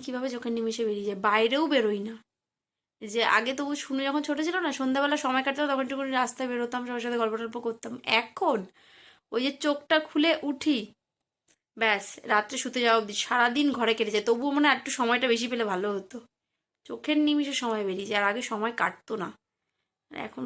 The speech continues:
বাবা, রাস্তায় বেরোনো তো থাক দূরের কথা, ঘরেই মনে হয় সময় আরও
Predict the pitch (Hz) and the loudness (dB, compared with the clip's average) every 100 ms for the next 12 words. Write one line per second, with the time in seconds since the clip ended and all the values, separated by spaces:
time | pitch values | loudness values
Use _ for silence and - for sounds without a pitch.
0 | 127 - - 226 220 - _ _ _ - | -4 -2 -2 -4 -6 -14 _ _ _ -2
1 | 220 202 - 269 247 269 277 302 320 254 | 0 0 -2 -4 -2 -2 -2 0 0 0
2 | 240 254 262 254 208 233 214 269 277 294 | 0 0 0 0 -2 0 2 2 2 0
3 | 302 294 247 262 262 269 - - - - | 0 -2 -4 -2 -2 -6 -20 -20 -8 0
4 | 220 | 2